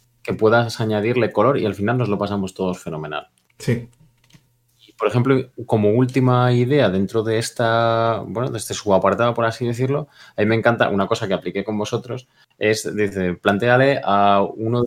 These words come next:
Speaker 1: los jugadores o jugadoras algo que describa un evento que ha ocurrido a lo largo del día y luego pregúntale a otro cómo se acabó resolviendo esa situación", ¿no?
Speaker 2: Ujú.
Speaker 1: Yo, pues,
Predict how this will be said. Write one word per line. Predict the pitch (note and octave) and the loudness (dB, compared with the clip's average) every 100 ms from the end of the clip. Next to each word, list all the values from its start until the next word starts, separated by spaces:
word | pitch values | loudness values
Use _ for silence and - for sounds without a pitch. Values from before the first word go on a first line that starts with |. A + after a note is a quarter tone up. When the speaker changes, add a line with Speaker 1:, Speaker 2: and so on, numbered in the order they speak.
| - | -6
Speaker 1:
los | _ | _
jugadores | A#2 C3 B2 | 2 2 2
o | G#2 | -4
jugadoras | G2+ G2 B2 D3 - _ _ _ _ _ _ _ | -2 0 0 -4 -8 _ _ _ _ _ _ _
algo | A#2+ A#2+ A2 - - - A2+ F2+ F2+ _ | 4 4 2 -8 -12 -10 -10 -10 -18 _
que | G2+ F#2 - - | -2 -2 -4 -10
describa | - B2+ A2 G#2 A#2+ | -8 -4 -2 -2 -2
un | G#2+ | -2
evento | G#2 A#2 B2 - - | 0 0 -2 -6 -4
que | F#2 | -2
ha | |
ocurrido | F#2 - G#2 G2 A2+ G2+ | -2 0 -4 -2 0 0
a | |
lo | F2+ F2+ | 0 0
largo | F#2 G2+ | 0 0
del | G#2+ A#2 | -2 -4
día | C3+ F3+ - | -4 -4 -4
y | |
luego | G#2 B2 | -8 -8
pregúntale | - G2+ G#2 A2+ A#2+ B2 | -4 -2 -2 -4 -6 -6
a | C#3 | -6
otro | C#3 - F#3+ A3+ _ _ _ _ _ _ _ - | -6 -6 -8 -8 _ _ _ _ _ _ _ -4
cómo | B2 A2+ G#2+ G2+ G2 F#2 F2+ | 0 2 4 4 2 0 -2
se | G#2 | -6
acabó | - F#2+ | -2 0
resolviendo | G2 G2 F#2+ G2+ F#2+ F2+ F2 | -2 -2 -4 -2 -2 -2 -6
esa | G2 | -10
situación", | F#2+ F#2+ - F#2 F#2+ F#2+ | -10 -8 -6 -6 -6 -2
¿no? | D3+ | -2
Speaker 2:
Ujú. | B2+ C#3+ | -2 -6
Speaker 1:
Yo, | F#2+ F#2+ G2+ G2 | -4 0 0 -2
pues, | G#2 - | -4 -8